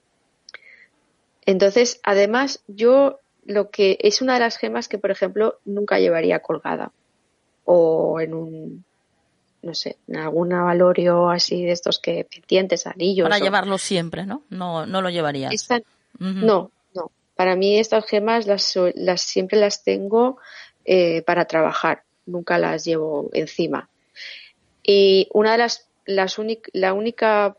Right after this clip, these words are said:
Speaker 1: parte que sí que puedo trabajar con algunas personas, si estu-, si estamos trabajando en consulta, son las ombligueras, que son unas piedras que tienen una forma como de, de media esfera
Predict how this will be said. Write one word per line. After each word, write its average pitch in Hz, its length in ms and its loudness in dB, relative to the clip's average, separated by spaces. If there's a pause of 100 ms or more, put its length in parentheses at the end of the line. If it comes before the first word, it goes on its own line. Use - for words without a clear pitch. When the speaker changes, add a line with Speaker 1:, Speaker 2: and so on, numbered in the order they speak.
(200)
Speaker 1:
parte 208 360 0
que - 100 -18
sí - 220 -12
que 180 580 -4 (240)
puedo 175 760 4
trabajar 175 480 0
con 160 180 -6
algunas 170 380 -6
personas, 202 580 0
si - 120 -6
estu-, - 240 -4
si - 140 0
estamos 175 360 0
trabajando 196 640 -2
en 185 60 -8
consulta, 220 680 -2 (640)
son 220 280 4
las 233 280 2
ombligueras, 185 920 0 (240)
que - 80 -10
son 175 180 -8
unas 180 260 -4
piedras 202 380 4
que - 100 -8
tienen 175 240 -2
una 180 200 0
forma 180 400 0
como 165 340 -12
de, 160 420 -8 (440)
de 185 140 2
media 190 320 6
esfera 208 500 2